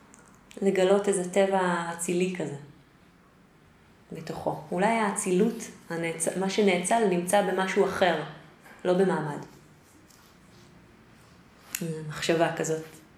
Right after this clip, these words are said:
על זה. אז דיברנו על האמת הראשונה, שאמרנו, "יש סבל",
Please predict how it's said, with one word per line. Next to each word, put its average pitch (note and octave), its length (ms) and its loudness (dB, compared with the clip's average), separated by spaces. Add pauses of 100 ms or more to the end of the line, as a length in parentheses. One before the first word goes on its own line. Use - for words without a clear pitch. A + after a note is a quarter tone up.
(120)
על E3 120 -6
זה. D3+ 200 -6 (2000)
אז G3 100 -4
דיברנו G#3 380 4
על G#3+ 120 4
האמת F#3 580 2
הראשונה, F3+ 540 0 (1800)
שאמרנו, G#3+ 800 0 (880)
"יש C4 280 0
סבל", D#3+ 460 2